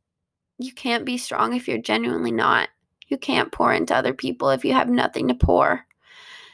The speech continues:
If your cup is empty, you can't fill anyone else's. And, um, I wanna end off with, <laughs> um,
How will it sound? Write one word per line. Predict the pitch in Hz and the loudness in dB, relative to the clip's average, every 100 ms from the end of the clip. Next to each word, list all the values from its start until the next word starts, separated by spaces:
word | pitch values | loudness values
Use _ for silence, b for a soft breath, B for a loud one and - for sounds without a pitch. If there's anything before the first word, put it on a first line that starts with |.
| B | B
If | 247 | 2
your | 269 | 4
cup | 269 254 - | 4 2 4
is | 262 - | 2 4
empty, | 208 240 - 269 | 0 -2 -2 0
you | 285 | 0
can't | - - - | -2 -4 -4
fill | - - 131 | 0 2 4
anyone | 127 123 113 | 2 2 2
else's. | 120 - - - - - _ _ _ B B B B B _ - | 0 -4 -8 -8 -10 -14 _ _ _ B B B B B _ -2
And, | 220 214 214 - | 2 4 2 0
um, | 208 202 226 - | 0 0 -2 -4
I | 254 | -2
wanna | 254 330 - | 2 2 2
end | 262 277 | -2 2
off | 240 240 294 - - | 4 4 2 -6 -2
with, | 254 247 - | 0 0 -2
<laughs> | - | 2
um, | 269 247 240 233 262 | 6 8 6 2 -4